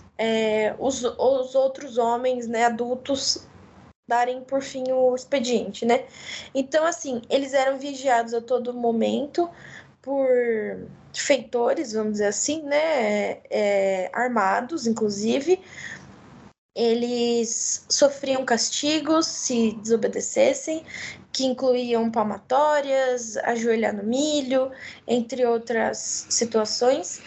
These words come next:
Nenhum deles tinha assistência médica, inclusive um dos meninos cai de um, de um burro e, e bate a cabeça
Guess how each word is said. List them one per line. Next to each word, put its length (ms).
Nenhum 500
deles 440
tinha 240
assistência 600
médica, 720
inclusive 600
um 160
dos 180
meninos 520
cai 400
de 160
um, 320
de 140
um 120
burro 520
e, 480
e 40
bate 380
a 40
cabeça 800